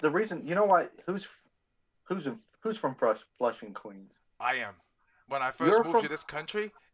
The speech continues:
Speaker 2: I,
Speaker 1: You
Speaker 2: uh,
Speaker 1: live in
Speaker 2: I,
Speaker 1: Flushing?
Speaker 2: I lived
Speaker 1: I
Speaker 2: in
Speaker 1: wish I would have
Speaker 2: Flushing.
Speaker 1: known that. Did you ever go to the fairgrounds?
Speaker 2: No, I, I, I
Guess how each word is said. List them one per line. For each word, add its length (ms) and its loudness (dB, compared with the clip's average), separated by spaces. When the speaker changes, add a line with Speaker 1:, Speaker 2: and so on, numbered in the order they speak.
Speaker 2:
I, 140 0
Speaker 1:
You 160 0
Speaker 2:
uh, 80 4
Speaker 1:
live 100 4
in 60 2
Speaker 2:
I, 60 2
Speaker 1:
Flushing? 340 2
Speaker 2:
I 160 0
lived 200 -2
Speaker 1:
I 60 4
Speaker 2:
in 60 8
Speaker 1:
wish 100 0
I 80 6
would 80 8
have 100 8
Speaker 2:
Flushing. 220 6
Speaker 1:
known 80 6
that. 160 2
Did 180 -2
you 120 8
ever 160 6
go 100 10
to 100 10
the 80 0
fairgrounds? 540 2
Speaker 2:
No, 280 2
I, 120 4
I, 80 -6
I 100 -6